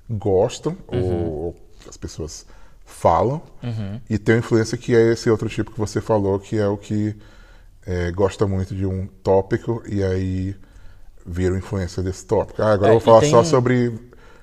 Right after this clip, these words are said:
Speaker 1: coronavírus", como
Speaker 2: Isso.
Speaker 1: o tal do Átila lá.
Speaker 2: Isso. E
Speaker 1: Não,
Speaker 2: tem um,
Speaker 1: sem
Speaker 2: e
Speaker 1: querer
Speaker 2: tem um
Speaker 1: desmerecer.
Speaker 2: Não, não é nem tanto esse caso, assim, mas tem um, um, aí eu acho que é mais o cara que é oportunista, assim, tipo,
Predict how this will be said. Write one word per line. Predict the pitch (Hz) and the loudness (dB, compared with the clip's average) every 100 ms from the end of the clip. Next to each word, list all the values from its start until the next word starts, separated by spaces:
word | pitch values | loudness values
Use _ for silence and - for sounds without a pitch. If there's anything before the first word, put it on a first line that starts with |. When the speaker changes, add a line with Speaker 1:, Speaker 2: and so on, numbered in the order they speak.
| - - - - | -20 -20 -20 -2
Speaker 1:
coronavírus", | 110 107 123 139 107 95 90 123 | 2 2 2 0 -2 -4 -6 -6
como | 117 90 | -4 -2
Speaker 2:
Isso. | 87 85 | -2 -4
Speaker 1:
o | - | -4
tal | 85 85 | -4 -2
do | 90 87 | -2 -2
Átila | 80 67 - - 80 | -4 -6 -10 -10 -8
lá. | 80 - | -10 -10
Speaker 2:
Isso. | 113 - 92 | -12 -10 -6
E | |
Speaker 1:
Não, | 95 | -4
Speaker 2:
tem | 160 | -2
um, | 214 | -2
Speaker 1:
sem | 127 | -2
Speaker 2:
e | 139 | 2
Speaker 1:
querer | |
Speaker 2:
tem | 170 | 2
um | |
Speaker 1:
desmerecer. | 196 139 127 - 90 - - | 2 2 2 -2 -6 -8 -10
Speaker 2:
Não, | 190 226 175 | -4 0 0
não | 175 156 160 147 | 2 0 2 0
é | |
nem | 151 202 | 0 -2
tanto | 170 160 | -4 -4
esse | 147 139 | -6 -8
caso, | - 127 151 110 | -6 -4 -4 -6
assim, | - 104 | -8 -10
mas | 95 101 - | -8 -8 -6
tem | 131 147 | -6 -4
um, | 160 151 120 - | -6 -6 -8 -10
um, | 113 98 - | -10 -10 -10
aí | - 123 | -6 0
eu | 139 | 0
acho | - | -2
que | |
é | 135 | -2
mais | 135 | -2
o | 135 | -2
cara | 139 131 | -6 -6
que | 123 | -10
é | |
oportunista, | 123 - 113 113 95 90 | -10 -12 -14 -14 -14 -16
assim, | 92 92 | -18 -18
tipo, | - 95 | -18 -18